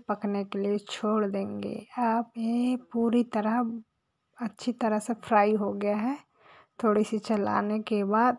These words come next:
अब इसमें पानी डाल के पकने के लिए छोड़ देंगे।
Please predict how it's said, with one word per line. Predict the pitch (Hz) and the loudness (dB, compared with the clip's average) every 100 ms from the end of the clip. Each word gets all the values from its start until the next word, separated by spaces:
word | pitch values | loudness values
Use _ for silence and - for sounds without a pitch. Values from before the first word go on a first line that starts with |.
| - | -2
अब | 233 233 | -2 -2
इसमें | - 214 262 294 _ | -2 0 0 0 _
पानी | 220 208 202 | -2 0 0
डाल | 202 202 196 202 | 0 0 -2 -4
के | 254 _ - | -6 _ -2
पकने | 247 226 202 196 | 0 0 -2 -2
के | 208 | 0
लिए | 220 226 - | 0 -2 -8
छोड़ | - 285 269 247 | 4 6 8 8
देंगे। | 226 214 208 202 196 202 208 | 6 0 -2 -2 -2 -4 -6